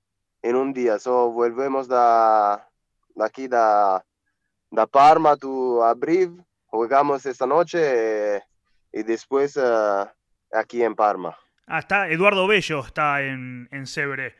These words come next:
Speaker 2: el pilar
Speaker 1: Eduardo
Speaker 2: de
Speaker 1: Bello,
Speaker 2: primera
Speaker 1: sí.
Speaker 2: línea.
Speaker 1: Sí.
Speaker 2: Bien, los cordobeses son muy graciosos. Te hizo probar Fernet, que es una bebida italiana
Speaker 1: Ah.
Speaker 2: que se, que se toma mucho en Córdoba. ¿Te hizo probar, no?
Speaker 1: Sí, sí, sí, como Fernet Cola.
Speaker 2: Sí.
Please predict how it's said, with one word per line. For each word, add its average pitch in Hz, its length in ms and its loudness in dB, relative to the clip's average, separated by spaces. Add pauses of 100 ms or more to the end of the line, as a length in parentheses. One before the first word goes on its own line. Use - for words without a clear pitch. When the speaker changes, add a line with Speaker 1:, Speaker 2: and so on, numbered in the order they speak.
(140)
Speaker 2:
el 139 340 -8
pilar 156 420 -2
Speaker 1:
Eduardo 165 440 4
Speaker 2:
de 165 60 0
Speaker 1:
Bello, 151 140 6
Speaker 2:
primera 156 240 -4
Speaker 1:
sí. 151 60 0
Speaker 2:
línea. 147 400 -10
Speaker 1:
Sí. 127 160 -6 (340)
Speaker 2:
Bien, 160 220 0
los 139 80 -6
cordobeses 165 480 -2
son 165 180 -4
muy 190 180 -4
graciosos. 165 460 -4 (200)
Te 196 80 -2
hizo 220 220 0
probar 175 380 -2
Fernet, 160 540 -4
que 185 120 -6
es 165 80 -10
una 165 140 -4
bebida 185 240 -2 (140)
italiana 196 880 -4
Speaker 1:
Ah. 220 340 6 (100)
Speaker 2:
que 175 140 6
se, 170 200 4
que - 100 4
se 175 140 4
toma 196 580 2
mucho 208 420 -2
en 170 80 -6
Córdoba. 151 520 -6 (180)
¿Te 160 80 -10
hizo 175 160 -6
probar, 180 360 0
no? 143 400 -6
Speaker 1:
Sí, 139 300 0
sí, 127 260 0
sí, 113 320 -2
como 113 400 0
Fernet 139 440 -2
Cola. 151 800 6
Speaker 2:
Sí. 135 320 -14